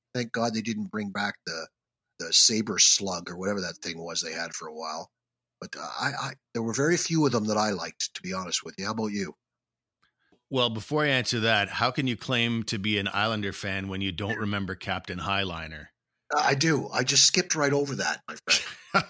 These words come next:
Speaker 2: <laughs>
Speaker 1: Skipped right over that.
Speaker 2: They could
Speaker 1: I
Speaker 2: easily
Speaker 1: did
Speaker 2: have gone to the old fish sticks, right?
Speaker 1: <laughs> But you know what? I didn't mind it. If it didn't look like Captain Highliner, it would have been okay.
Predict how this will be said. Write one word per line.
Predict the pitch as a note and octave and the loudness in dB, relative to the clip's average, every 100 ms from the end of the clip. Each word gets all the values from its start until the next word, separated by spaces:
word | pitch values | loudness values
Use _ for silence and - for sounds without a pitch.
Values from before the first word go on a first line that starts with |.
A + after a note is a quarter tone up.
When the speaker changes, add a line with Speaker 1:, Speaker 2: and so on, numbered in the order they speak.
| - | 0
Speaker 2:
<laughs> | G3 - F#3 | -2 2 4
Speaker 1:
Skipped | - F#3 - D#3+ G3+ F#3 - | 6 6 4 2 0 0 0
right | E3 C#3+ C#3 | 2 2 2
over | C#3 A2+ | 0 -2
that. | F2+ C#2 - - - - | -2 -4 -10 -20 -20 -4
Speaker 2:
They | C#3+ C#3+ | 0 4
could | D#3 | 8
Speaker 1:
I | E3 | 8
Speaker 2:
easily | - G3 | 8 6
Speaker 1:
did | F#3 | 6
Speaker 2:
have | E3+ | 4
gone | F3+ F3+ | 4 4
to | F3 | 4
the | F3 | 4
old | F3 F3+ | 4 4
fish | - G#3 - | 2 2 2
sticks, | - D#3+ D#3 - | 2 2 2 4
right? | D3+ G3+ G#3+ - _ | 6 4 0 -10 _
Speaker 1:
<laughs> | - - E3+ - D#3 C3+ - - | 0 4 4 4 2 2 -4 -4
But | C#3+ E3+ | 2 4
you | |
know | G#3 B3 | 4 4
what? | F#3+ A3 - _ _ | 4 4 0 _ _
I | - A3+ | 0 2
didn't | C4+ A#3+ | 2 0
mind | G3 F3 B3+ A3 | 2 2 2 0
it. | - - _ _ _ - | -4 -8 _ _ _ -4
If | C#3+ | -4
it | C#3 | 0
didn't | C#3+ B3 B3+ | 0 0 0
look | G3+ G3+ - | 0 2 2
like | E3 | 0
Captain | - D3+ D3 A2+ | 2 -2 0 -2
Highliner, | A#2 C3 A#2 E2+ D2+ D#2 - _ - | 0 0 0 -4 -8 -10 -14 _ -2
it | C3 | 2
would | D3 | 2
have | D#3+ | 4
been | D3+ | 4
okay. | C3+ C3+ C3 G2+ | 4 2 -2 -4